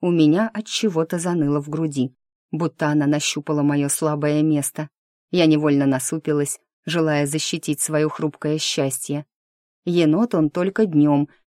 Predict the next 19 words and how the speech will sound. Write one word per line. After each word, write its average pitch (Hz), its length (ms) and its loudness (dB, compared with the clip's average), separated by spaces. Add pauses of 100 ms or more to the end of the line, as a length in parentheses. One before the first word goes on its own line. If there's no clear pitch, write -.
и 185 120 2
это 214 340 2 (160)
не 202 160 2
навсегда. 165 640 -4 (320)
К - 60 -16
тому 170 260 2
же 160 120 -2
Драгомир 156 460 0
обещал 156 420 -2
научить 160 480 -2
Валерия 160 540 2 (180)
контролировать 214 880 2
эти 156 240 -4
обращения. 147 880 0 (420)
"Если 226 320 4
их 196 160 2
вообще 202 380 2
можно 151 380 0
контролировать", 151 880 -2